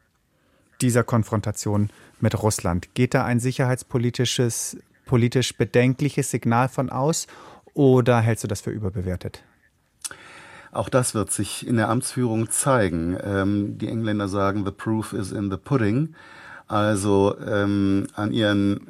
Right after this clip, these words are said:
Speaker 2: Handlungen sollt ihr sie erkennen. Boris Pistorius hat zweitausendachtzehn noch dafür plädiert, doch bitte jetzt langsam aus den Sanktionen, die man gegenüber Russland verhängt hatte, wegen der Okkupation der Krim,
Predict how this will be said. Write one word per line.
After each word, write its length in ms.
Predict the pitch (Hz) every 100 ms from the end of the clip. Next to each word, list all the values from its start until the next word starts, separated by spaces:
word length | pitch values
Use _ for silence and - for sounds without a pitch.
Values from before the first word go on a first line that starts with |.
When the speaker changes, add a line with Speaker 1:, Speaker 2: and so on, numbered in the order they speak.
| 147
Speaker 2:
Handlungen 720 | 98 98 127 117 104 101 104
sollt 320 | 95 98 98
ihr 140 | - 92
sie 180 | 95 -
erkennen. 540 | 92 - 127 104 110 - - - - - -
Boris 440 | 113 104 143 175
Pistorius 520 | - 170 190 196 190 160
hat 120 | 160
zweitausendachtzehn 760 | 175 165 156 - 143 - 143
noch 140 | 127 120
dafür 300 | 123 - 117
plädiert, 560 | - 120 104 113 - - - - -
doch 180 | 110
bitte 560 | - 127 - 123 107 - -
jetzt 260 | 110 -
langsam 420 | 110 110 107 104
aus 280 | - 107 -
den 400 | - 104 101 98
Sanktionen, 800 | 95 95 - - 120 135 131 113
die 100 | 98
man 360 | 107 104 104 - _
gegenüber 400 | - 101 - 98
Russland 400 | 92 113 113 101
verhängt 440 | - 92 104 104 104
hatte, 240 | - 107 - - _
wegen 440 | 87 87 113 110 101
der 160 | 95
Okkupation 880 | - - - 78 - 107 107 104 -
der 140 | 90
Krim, 400 | - - 127 143